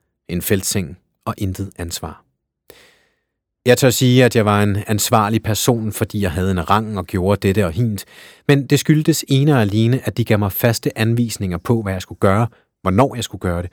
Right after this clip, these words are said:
og hvor meget der skulle gøres. Mit første stof var alkohol. Jeg opdagede, at der findes to personligheder. Når jeg var påvirket af alkohol, og sidenhen andre stoffer, indtrådte en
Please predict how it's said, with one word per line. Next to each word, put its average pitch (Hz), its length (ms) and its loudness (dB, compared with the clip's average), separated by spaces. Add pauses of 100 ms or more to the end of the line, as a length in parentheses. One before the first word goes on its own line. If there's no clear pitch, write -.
(100)
og - 100 -8
hvor 87 100 -4
meget 95 320 0
der 110 60 -6
skulle - 200 -16
gøres. 76 400 -10 (1500)
Mit 127 120 2
første 139 340 2
stof - 340 0 (100)
var 131 100 4
alkohol. 92 460 -4 (1040)
Jeg 139 80 6
opdagede, 135 460 4
at - 160 -4
der 131 60 2
findes 127 460 0
to 139 240 0
personligheder. 95 680 -4 (800)
Når 120 120 4
jeg 101 140 4
var 95 80 2
påvirket 113 520 2
af 98 140 -2
alkohol, 117 440 0 (380)
og 139 120 0
sidenhen 135 460 4 (140)
andre 101 280 -2
stoffer, 110 320 -2 (460)
indtrådte 123 600 0
en 107 180 -2